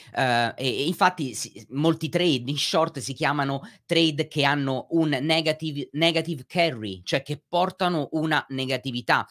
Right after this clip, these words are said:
soprattutto se le mantenete aperte durante il giorno e soprattutto se le mantenete aperte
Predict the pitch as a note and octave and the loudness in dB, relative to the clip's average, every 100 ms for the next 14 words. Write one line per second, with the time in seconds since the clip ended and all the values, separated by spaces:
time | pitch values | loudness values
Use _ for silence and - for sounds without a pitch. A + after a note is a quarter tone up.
0 | - - D3+ C#3+ D3+ A#3+ G3 D3 C#3+ C#3+ | -14 -8 -4 -2 -2 -2 -2 0 0 2
1 | C#3 - D#3 E3+ B2+ A#2+ D#3+ E3 - A#2 | 0 0 0 0 0 0 0 -2 -2 -8
2 | A#2 B2 B2+ D#3 D3 B3 B3+ F#3+ - B3 | -4 -4 -2 -4 -2 -2 -2 -2 0 -2
3 | E3 E3+ - D3 D3 C#3 C#3 E3+ F3+ F3+ | 0 -2 -4 -4 0 0 0 0 0 0
4 | G3 - | -2 -4